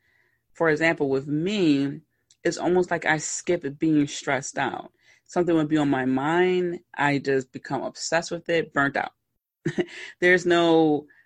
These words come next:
period where it's just like this worry. I don't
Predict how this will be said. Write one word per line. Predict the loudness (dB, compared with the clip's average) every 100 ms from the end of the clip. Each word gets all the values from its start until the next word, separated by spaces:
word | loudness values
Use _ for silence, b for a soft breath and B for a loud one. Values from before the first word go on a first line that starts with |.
| b
period | -4 0 2 4 2
where | 4 4
it's | 2 -2
just | -8
like | -4 -2
this | -2 -4
worry. | 0 2 4 4 2
I | 2
don't | 2 0